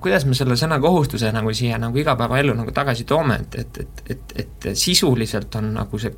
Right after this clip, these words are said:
sõna kohustus on põhimõtteliselt iga tegevuse juures.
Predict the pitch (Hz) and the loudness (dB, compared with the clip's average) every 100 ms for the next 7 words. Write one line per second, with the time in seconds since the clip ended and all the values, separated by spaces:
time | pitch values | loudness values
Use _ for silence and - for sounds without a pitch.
0 | - - 139 117 - 160 170 127 - 107 | -4 2 4 2 2 4 6 4 2 -4
1 | 104 - 147 123 - 175 165 - 101 - | -4 0 2 2 0 0 0 2 2 2
2 | 135 127 113 98 101 98 131 131 123 - | 2 4 2 0 -2 0 2 2 2 -4